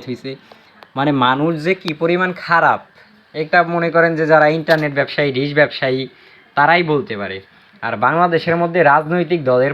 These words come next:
প্রধান খাদ্য হচ্ছে আপনার ডিশ ব্যবসা, ইন্টারনেট ব্যবসা,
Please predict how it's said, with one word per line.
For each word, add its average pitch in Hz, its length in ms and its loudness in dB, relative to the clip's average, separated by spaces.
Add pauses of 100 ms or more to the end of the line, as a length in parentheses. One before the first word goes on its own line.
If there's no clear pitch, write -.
প্রধান 156 280 0 (120)
খাদ্য 143 260 -2 (120)
হচ্ছে 143 200 -8 (100)
আপনার 123 280 -4 (840)
ডিশ 143 180 0 (100)
ব্যবসা, 143 380 2 (300)
ইন্টারনেট 147 440 0 (100)
ব্যবসা, 135 280 -2